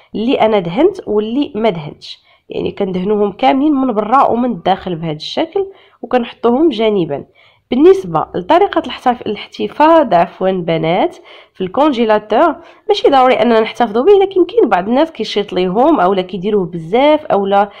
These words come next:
بعض العيالات كيكونوا خدامين فكيتشهاو بحال هكا بغريرات كيبغيو. واخا الحمد لله كلشي كيتباع في الزنقه، لكن كاين واحد الفئه اللي كتبغي يعني تديرها في الكونجيلاتور. ما كنعممش، لكن كنتكلم مع بعض الناس اللي بغيو يديروه في الكونجيلاتور.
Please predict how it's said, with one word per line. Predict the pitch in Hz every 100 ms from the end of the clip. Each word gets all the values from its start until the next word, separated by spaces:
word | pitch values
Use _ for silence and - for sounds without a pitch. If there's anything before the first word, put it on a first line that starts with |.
| - -
بعض | 185 185 196
العيالات | 180 180 208 220
كيكونوا | - - 214
خدامين | - 170 196 220 247
فكيتشهاو | 214 202 202 196 - 185 220
بحال | 220 202
هكا | 196 196
بغريرات | 175 190 196 190 190
كيبغيو. | - 180 180 214 220 - - -
واخا | 381 - 453 453
الحمد | - 349 302
لله | 285 269 311
كلشي | - 330 294 269
كيتباع | 262 247 208 202
في |
الزنقه، | 202 202 254 403
لكن | 349 - 359 330 - - _
كاين | - 427
واحد | 269 254 202
الفئه | 190 233 - 392
اللي | - 220 240
كتبغي | 226 220 185 190 269
يعني | - 180 196 240 220
تديرها | - - 185 175 247 240
في | 226
الكونجيلاتور. | - 202 196 185 156 - 415 370 - _ -
ما | 320
كنعممش، | 330 254 - 220 370 -
لكن | 247 247 381
كنتكلم | 349 302 - 277 285
مع | 214 208
بعض | 208 180
الناس | 269 320
اللي | 254
بغيو | 202 208
يديروه | 220 185 233
في | 240
الكونجيلاتور. | 180 196 190 175 165 - 302